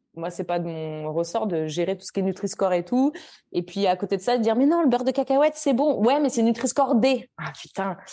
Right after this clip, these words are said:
Ouais, mais bon, voilà. Après, quand tu commences à partir dans les débats et que tu essaies de parler avec des gens qui sont un peu... Euh, euh, qui ont un peu des, des œillères, oui, mais tu vois le mal partout, la société, la consommation.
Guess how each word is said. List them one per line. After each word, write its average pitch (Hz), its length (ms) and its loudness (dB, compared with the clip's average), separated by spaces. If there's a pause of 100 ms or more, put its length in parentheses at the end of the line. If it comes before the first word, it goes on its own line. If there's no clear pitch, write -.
(400)
Ouais, 220 160 4
mais 190 140 4
bon, 202 140 2
voilà. 214 300 4
Après, 208 420 4
quand 202 180 0
tu - 120 -8
commences 226 280 2
à 208 40 2
partir 214 300 2
dans 208 80 2
les 196 140 2
débats 214 400 4
et - 20 0
que - 60 -16
tu - 60 -20
essaies 202 120 0
de 190 100 2
parler 208 360 2
avec 175 220 2
des 180 100 2
gens 220 160 0
qui 220 100 -8
sont - 80 -4
un 175 80 0
peu... 190 140 0
Euh, 185 480 4 (280)
euh, 190 140 4
qui 190 80 -2
ont 214 60 4
un - 20 2
peu 254 160 0
des, 214 220 4
des 202 280 2
œillères, 226 460 4
oui, 226 240 4
mais 233 100 2
tu 220 140 -4
vois 190 160 4
le 196 60 2
mal 196 240 2
partout, 240 680 0
la 202 140 2
société, 208 760 0
la 208 140 2
consommation. 202 680 -2